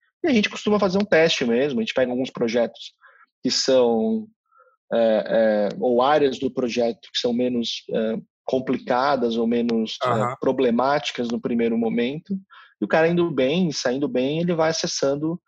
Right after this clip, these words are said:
Speaker 1: as outras escalas de projetos que a gente tem, né? Então, a
Speaker 2: Ah.
Speaker 1: gente tá sempre olhando, cara, seja Instagram, seja um, um fórum, seja via indicação, às vezes eu recebo uns malucos que me mandam uns e-mail aqui, "Puta, eu quero conversar contigo", eu atendo todo mundo, a gente vê o que a gente pode fazer na medida do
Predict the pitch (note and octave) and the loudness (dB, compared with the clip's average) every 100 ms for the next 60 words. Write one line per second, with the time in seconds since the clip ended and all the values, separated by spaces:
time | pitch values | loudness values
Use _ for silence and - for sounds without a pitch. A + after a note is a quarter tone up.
0 | _ _ - B2+ B2 C3+ C3 C3+ - C3 | _ _ -4 -2 -2 -4 -6 -6 0 0
1 | C3 C3+ C3+ C3 C3 - C3+ D#3 - C#3 | 0 -4 -2 -2 -4 -4 -6 -6 -4 -2
2 | A#2 G#2+ - _ _ _ _ - A2 B2 | -2 -4 -8 _ _ _ _ -2 0 0
3 | C3 A#2+ A#2 B2+ - D#3+ - F#3+ A#3+ E3+ | -2 0 -2 0 2 2 0 0 2 4
4 | B2+ A2+ B2 A#2 G#2+ - C#3+ D3+ - A2+ | 4 2 2 0 0 -2 -4 -2 -2 2
5 | B2 C#3 A#2+ - B2+ C3 B2 A2+ A#2 A2 | 4 2 2 -2 -2 -2 -2 -2 -2 -4
6 | - - - B2+ C3 C3 A#2 - B2+ C3 | -8 -20 -2 4 6 4 2 0 0 2
7 | B2 B2 A2 - - - A#2 C3+ B2+ B2+ | 2 2 0 -8 -14 -4 0 2 2 0
8 | A2+ - B2+ C#3 C3 A#2 B2 C3 C3 C3 | -2 0 2 4 4 2 2 2 0 0
9 | C3 C3+ B2+ A#2+ B2+ - B2+ B2 C3 B2+ | 0 0 0 2 0 -2 -4 0 0 0
10 | A#2+ A#2 B2 A#2 C3 C3 - - - - | 0 0 -2 -2 -2 -2 -4 -20 -10 -6
11 | D3+ C3 C#3+ C#3+ D3 C#3+ - - B2+ - | -4 0 0 0 0 0 -2 -6 -6 -4
12 | C#3+ C3 A#2+ - C3 C3+ C3+ A#2 A2 C#3 | -2 0 0 0 -4 -4 -4 -2 -2 -2
13 | B2+ A2+ A#2+ B2+ B2+ A#2+ C3 A2+ - A#2+ | -4 -4 -2 -4 -4 -4 -2 -2 -2 0
14 | B2 B2 A#2+ B2 | 0 -2 -4 -8